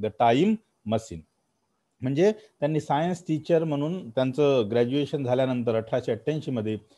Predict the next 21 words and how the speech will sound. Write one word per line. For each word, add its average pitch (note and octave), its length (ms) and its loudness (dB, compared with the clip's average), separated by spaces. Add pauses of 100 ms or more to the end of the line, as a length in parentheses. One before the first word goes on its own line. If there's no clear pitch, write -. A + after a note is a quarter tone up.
(240)
सायन्स C3+ 280 -2
टीचर C3+ 260 -2
मधून C3 300 -2
त्यांनी D#3+ 640 -4 (340)
जॉब D#3+ 200 6
सुरू C3 280 -2
केला G#2+ 300 0 (280)
आणि D#3 280 -2 (200)
काही D#3 180 2
कालावधीमध्येच D3 1080 2 (300)
त्यांनी, B2 300 -2 (400)
अ, A2+ 40 -8 (500)
नॉव्हेल, A#2+ 520 4 (580)
अ, F#2+ 140 -12
The F#2+ 160 -6 (120)
Time D#3+ 300 2
Machine C3+ 320 0
नावाचं B2 480 0
नॉव्हेल A#2+ 340 2 (340)
लिहून D3 340 2
काढलं E2+ 340 -2